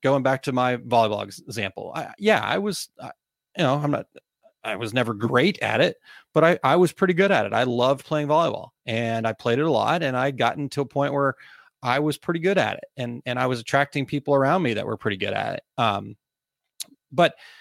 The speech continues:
I was never so good at it, eh, that I could really see this whole thing becoming a career or something that I made my life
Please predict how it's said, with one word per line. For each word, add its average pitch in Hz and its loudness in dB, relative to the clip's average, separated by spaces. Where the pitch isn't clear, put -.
I 139 2
was 139 0
never 165 0
so 160 2
good 143 4
at 104 2
it, - -2
eh, 135 -6
that 117 0
I 120 -2
could 113 -8
really 151 2
see 151 0
this 120 0
whole 127 -2
thing 120 -4
becoming 120 -4
a 104 -6
career 123 -2
or 104 -2
something 117 -2
that 110 0
I 110 2
made 107 0
my 110 -6
life 185 2